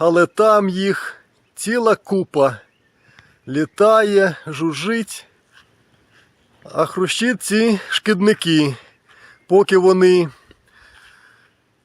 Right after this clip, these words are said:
у стані жуків, то листя об'їдають, а потім скільки личинок буде в землі. І це і картопля буде погризана,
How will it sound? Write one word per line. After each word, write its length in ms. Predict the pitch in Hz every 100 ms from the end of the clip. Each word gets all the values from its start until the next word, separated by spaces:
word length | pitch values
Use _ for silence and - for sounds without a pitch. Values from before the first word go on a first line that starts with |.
| _ _ _
у 180 | 170 185
стані 440 | - 190 185 175
жуків, 540 | 147 180 - 233 240 220
то 320 | 170 160 123 -
листя 420 | 214 254 - 214
об'їдають, 1000 | 180 202 175 202 196 185 180 - - _ _
а 160 | - 139
потім 500 | - 202 214 196 185
скільки 640 | - 208 226 - 196 180 - -
личинок 800 | 170 196 - 262 247 170 - -
буде 360 | 165 175 185 185
в 100 | 165
землі. 600 | 151 175 156 147 127 113 _ _ _ _ _ _ _ _ _
І 100 | 165
це 280 | - 226 208
і 40 |
картопля 600 | 156 160 - 262 262 226 208
буде 280 | 208 202
погризана, 1040 | 202 208 180 202 208 185 190 175 170 165